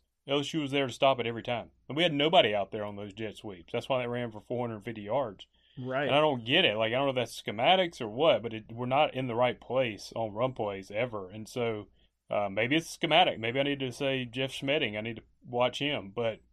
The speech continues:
Speaker 1: um, at,
Speaker 2: <laughs>
Speaker 1: at the end of the day, it was frustrating to watch Ole Miss out there every time stopping that jet sweep.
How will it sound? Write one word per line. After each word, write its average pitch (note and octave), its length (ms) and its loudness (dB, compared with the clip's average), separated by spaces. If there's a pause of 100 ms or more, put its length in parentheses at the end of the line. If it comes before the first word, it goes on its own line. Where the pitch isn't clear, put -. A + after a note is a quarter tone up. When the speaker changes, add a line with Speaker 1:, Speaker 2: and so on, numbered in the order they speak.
(160)
Speaker 1:
um, F#3+ 380 8
at, F#3 100 -2
Speaker 2:
<laughs> C#3 180 -2
Speaker 1:
at A#2+ 140 -4
the B2 60 -2
end D3 140 2
of D3+ 40 0
the C3+ 80 2
day, C3+ 260 8
it A#2+ 40 2
was G#2+ 120 -6
frustrating B2 640 0
to G#2 60 -8
watch A#2 500 2
Ole A#2+ 180 -2
Miss A#2+ 360 0
out A#2+ 300 0
there A2 240 -2
every B2 300 -2
time B2 400 0
stopping A#2+ 540 2
that G#2+ 240 -4
jet A2+ 240 -6
sweep. A#2+ 400 -6